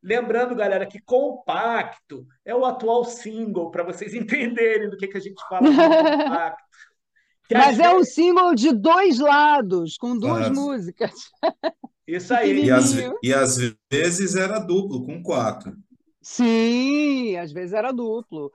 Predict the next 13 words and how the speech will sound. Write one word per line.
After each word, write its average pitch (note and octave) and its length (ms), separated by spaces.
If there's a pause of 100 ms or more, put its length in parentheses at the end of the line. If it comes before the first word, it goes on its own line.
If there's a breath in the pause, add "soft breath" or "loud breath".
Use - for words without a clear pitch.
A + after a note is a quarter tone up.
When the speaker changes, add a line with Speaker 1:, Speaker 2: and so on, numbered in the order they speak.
(160 soft breath)
Speaker 2:
O C4+ 120
meu D4 300
compacto C#4 600
tinha D4+ 240
encarte. B3 800 (260)
A G3 80
C C4 140
B A3 140
S C4+ 320
Speaker 3:
Ó. E4 40
Speaker 2:
investiu C#4 540
numa A#3 200
galera, G#3+ 640